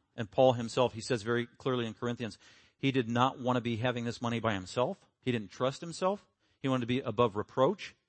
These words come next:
And that's how God's people n-, need to handle God's money when they distribute it.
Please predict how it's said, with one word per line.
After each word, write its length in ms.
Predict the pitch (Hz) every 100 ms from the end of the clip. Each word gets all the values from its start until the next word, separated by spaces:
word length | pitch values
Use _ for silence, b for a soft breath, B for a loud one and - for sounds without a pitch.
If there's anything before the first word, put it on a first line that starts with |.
| _ _ _ _ _ _ _
And 100 | 120
that's 140 | 120
how 120 | 127 117
God's 280 | 110 110
people 320 | - 127 120 113
n-, 160 | 117 139
need 180 | 123
to 60 | 110
handle 280 | 113 113 107
God's 280 | 107 107 101
money 340 | 123 107 82 _ _ _ _ _
when 100 | 117
they 60 | 107
distribute 500 | 104 104 127 117
it. 120 | 95